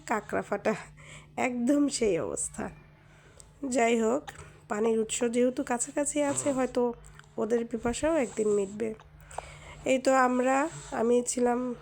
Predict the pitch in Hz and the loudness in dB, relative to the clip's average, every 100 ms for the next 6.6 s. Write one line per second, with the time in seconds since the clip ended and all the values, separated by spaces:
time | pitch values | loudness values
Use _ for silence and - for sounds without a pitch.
0 | - - - 247 - 226 220 220 220 214 | -14 -20 -14 -12 -6 0 0 2 0 0
1 | 214 220 220 214 - - - - - - | -2 -2 -2 -4 -10 -16 -14 -12 -12 -12
2 | - - 233 233 - 277 262 381 - - | -12 0 2 2 2 2 2 0 -8 -20
3 | - 220 214 220 220 220 - 226 226 - | -6 0 2 2 0 -4 -4 -2 -2 -4
4 | - - 214 233 226 208 226 226 - 254 | -6 -6 -2 0 0 -2 -2 -2 0 0
5 | 247 254 240 247 240 226 214 214 214 - | 0 -2 -2 -2 0 0 0 0 -4 -2
6 | 220 214 - 233 226 269 | -2 -2 -2 -4 -2 -4